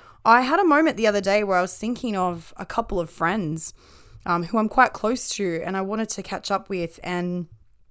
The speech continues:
I sat there and realised it had been about two years since I last saw them.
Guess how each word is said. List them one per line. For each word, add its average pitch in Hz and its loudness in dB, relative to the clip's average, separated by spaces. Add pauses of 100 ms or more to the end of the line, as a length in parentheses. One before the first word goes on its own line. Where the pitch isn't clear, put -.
(300)
I 226 -2
sat - 0
there 247 2
and 185 0
realised 190 -4 (500)
it 220 0
had 226 0
been 240 0
about 233 6
two - -4
years 208 0 (280)
since 214 -2
I 202 4
last 196 2
saw 175 -4
them. 101 -10